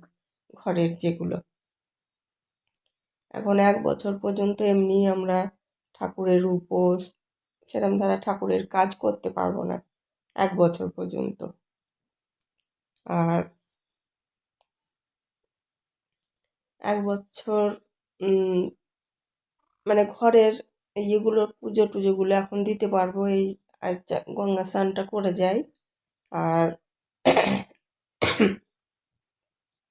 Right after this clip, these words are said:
গঙ্গা স্নানটা করে গিয়ে, আর আজকে ভীম একাদশী আছে, ওইটা করব,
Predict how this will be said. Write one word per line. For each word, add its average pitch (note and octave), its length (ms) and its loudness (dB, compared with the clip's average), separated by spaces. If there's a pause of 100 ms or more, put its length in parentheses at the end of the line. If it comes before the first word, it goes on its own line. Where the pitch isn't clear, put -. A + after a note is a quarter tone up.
(800)
গঙ্গা F#3+ 260 2
স্নানটা F#3+ 340 -4
করে G3+ 280 -4
গিয়ে, F#3+ 280 2 (420)
আর F3+ 140 -2
আজকে F3+ 300 -4 (120)
ভীম G3 320 -4
একাদশী F#3 560 -8
আছে, F3 300 -4 (1300)
ওইটা F#3 240 -2
করব, F#3+ 360 -2